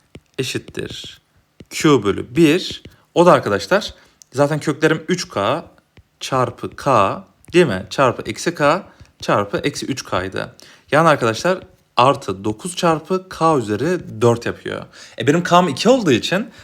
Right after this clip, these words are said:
K burada iki de olsa arkadaşlar dokuz çarpı K üzeri dört. Dokuz çarpı on altı yapıyor. E, K eksi iki olsa da yapıyor. Demek ki zaten sadece bir tane Q değeri varmış.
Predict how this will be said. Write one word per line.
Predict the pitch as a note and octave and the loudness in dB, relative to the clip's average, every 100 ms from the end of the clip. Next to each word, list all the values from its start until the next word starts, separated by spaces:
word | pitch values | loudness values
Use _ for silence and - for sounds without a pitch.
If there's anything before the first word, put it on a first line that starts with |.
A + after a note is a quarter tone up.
| - | -20
K | - D#3+ E3+ | -2 2 4
burada | F#3 G3 | 4 2
iki | - - A#3+ | 0 -6 2
de | G3 | 4
olsa | B2+ A#2+ | 4 2
arkadaşlar | G2+ G#2 G2 - G2+ G#2 | 0 0 -4 -4 -4 -4
dokuz | G#2+ A#2+ | -8 -8
çarpı | - G2+ - | -8 -8 -8
K | - G2+ | -6 -4
üzeri | G2 G2 F#2 | -2 -4 -6
dört. | - - - - - _ | -10 -12 -20 -20 -20 _
Dokuz | A#2+ - A#2 | -6 -6 -2
çarpı | G#2 F2 | 0 0
on | G2+ | -2
altı | G2 F#2 G2 | -2 -2 -8
yapıyor. | G2 A#2+ D#3+ B3+ - - - | -8 -4 -4 -4 -10 -20 -12
E, | B2+ | -6
K | - G#3 | 4 4
eksi | - G3 A3+ | 4 0 -4
iki | G#3+ | 0
olsa | A#3 E3+ | 0 2
da | G#2+ | 0
yapıyor. | G2+ - G#2 G#2+ - - _ | 0 -2 -8 -8 -10 -20 _
Demek | F#3+ A#3+ | 2 2
ki | E3+ | 2
zaten | A3 G#3+ | 2 2
sadece | D#3 A#3 G3 F3+ F3 | 0 0 2 2 0
bir | A#3 | -2
tane | F#3+ A#2+ G2 - - | 0 2 0 -6 -8
Q | - G#2+ | -4 -2
değeri | G2 F#2+ | 0 -2
varmış. | G2 - A2+ - - | -4 -8 -10 -12 -14